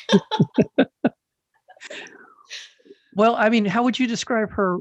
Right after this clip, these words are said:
Speaker 2: her take on, on, uh, the part
Speaker 1: Right.
Speaker 2: of Winona? How would
Speaker 1: She,
Speaker 2: you
Speaker 1: she, she deals with anxiety herself. We talked a lot about it. She kind of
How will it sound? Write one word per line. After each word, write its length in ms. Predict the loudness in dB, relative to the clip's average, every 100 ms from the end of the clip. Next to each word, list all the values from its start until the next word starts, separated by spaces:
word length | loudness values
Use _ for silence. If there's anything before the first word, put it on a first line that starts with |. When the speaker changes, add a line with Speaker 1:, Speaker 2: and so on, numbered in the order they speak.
| -6
Speaker 2:
her 180 | -4 -4 -4
take 340 | -4 -4 -4
on, 340 | -4 -4 -6 -14 _
on, 460 | -8 -8 -6 -10 -14 -12
uh, 180 | -10 -8
the 120 | -10
part 300 | -8 -6 -4
Speaker 1:
Right. 220 | -4 -8 -12
Speaker 2:
of 100 | -10
Winona? 420 | -8 -8 -8 -12 _
How 200 | -4 0
would 160 | 0 -4
Speaker 1:
She, 140 | -10 -20 _ _ _
Speaker 2:
you 220 | -20 -18 -10
Speaker 1:
she, 440 | -8 -6 -6 -6
she 240 | -8 -8 -8
deals 280 | -8 -8 -10
with 100 | -10
anxiety 560 | -10 -10 -10 -10 -12
herself. 560 | -16 -16 -12 -10 -12 -16 _ -20 -20
We 140 | -14 -12
talked 340 | -10 -10 -10
a 60 | -12
lot 220 | -10 -12
about 300 | -10 -10 -8
it. 220 | -8 -10 -16 -12
She 280 | -8 -6 -8
kind 200 | -12 -10
of 60 | -10